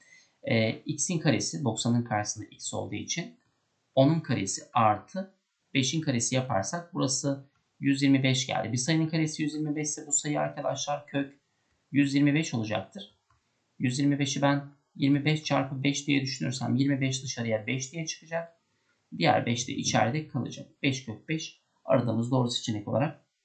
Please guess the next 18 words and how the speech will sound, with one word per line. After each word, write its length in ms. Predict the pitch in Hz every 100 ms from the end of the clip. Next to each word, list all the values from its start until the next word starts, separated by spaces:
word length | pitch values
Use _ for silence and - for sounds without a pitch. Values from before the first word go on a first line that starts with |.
| _ _ _ _ _ _ _ _
gelebilir 400 | 180 160 170 147
arkadaşlar. 800 | 127 117 - 107 107 107 - - _
Peki. 300 | - 175 101 - _ _ _ _ _ _ _ _ _ -
Devam 380 | 131 143 143 131
edelim. 400 | - 131 - - _ _
Diğer 220 | - 117 107
sorulara 420 | - 101 98 98
bir 60 |
bakalım 300 | 98 - 104
arkadaşlar. 600 | 104 - - - - 170 165
Bu 40 |
sorunun 320 | - - 80
çözümü 300 | - 120 170
bu 60 | 160
şekilde 320 | 131 - -
olacaktı. 440 | 135 - - - 233 - _ _ _ - - _ _ _ _ _ _ _ _ _ _ _
<clears throat> 60 | 139 - 143 120 117 - _ _ - -
Evet. 300 | 180 104